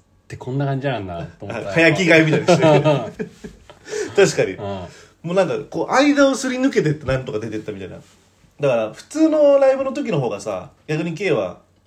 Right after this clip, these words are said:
Speaker 2: 終わったら終わったでさ、他の演者の人の時とか、
Speaker 1: そうだね。
Speaker 2: 来てくれた人たちこう、
Speaker 1: うん。
Speaker 2: 喋れるわけじゃん。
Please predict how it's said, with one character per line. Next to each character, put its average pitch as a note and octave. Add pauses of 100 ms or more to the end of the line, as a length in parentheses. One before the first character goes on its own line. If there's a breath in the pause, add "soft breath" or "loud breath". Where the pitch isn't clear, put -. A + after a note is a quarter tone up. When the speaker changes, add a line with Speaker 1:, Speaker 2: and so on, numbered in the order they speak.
Speaker 2:
終 D#3
わ E3+
っ E3
た F3+
ら C3+
終 A2
わ A2
っ -
た A#2
で G2
さ、 F#2+ (280)
他 C#3+
の C#3+
演 D3
者 D3
の C#3+
人 D3
の C#3+
時 C#3+
と -
か、 D3
Speaker 1:
そ A2
う -
だ E2+
ね。 F#2
Speaker 2:
来 -
て -
く A2
れ G#2+
た G#2+
人 G#2
た F#2
ち F2
こ F#2+ (220)
う、 G#2+
Speaker 1:
う -
ん。 G#2
Speaker 2:
喋 C#3
れ C#3+
る G#2+
わ F2+
け F#2
じ E2+
ゃ F2+
ん。 F2